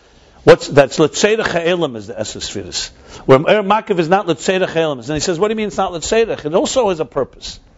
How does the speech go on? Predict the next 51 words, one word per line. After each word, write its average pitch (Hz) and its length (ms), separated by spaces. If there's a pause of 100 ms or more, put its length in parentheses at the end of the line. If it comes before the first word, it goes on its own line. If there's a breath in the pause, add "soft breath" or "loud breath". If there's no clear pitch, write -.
(500 loud breath)
But 139 80
he 160 40
keeps 220 240
saying 240 260
its 170 120
purpose 233 400
is 180 120
no 196 120
purpose. - 560 (400)
That's 196 200
the 185 100
point. 208 420 (560 loud breath)
In 175 100
other 254 200
words, 208 120
the 165 100
fact 254 420
that 202 120
there's 170 160
an 165 120
Eir 202 240
Atzmi 165 400
that 131 160
we 185 100
can 185 160
talk - 260
about 117 380 (320 loud breath)
and 151 180
tell 220 220
us 151 160
that 135 160
God 196 220
doesn't 185 200
even 170 200
know 190 180
in 175 80
his 147 140
own 190 180
consciousness, 147 760
he, 135 200
even 220 220
in 226 80
his 202 80
own 208 140
consciousness, 180 540
he's 127 140
not 165 160
aware 165 260
of 156 80
the 143 80
spheres, 175 580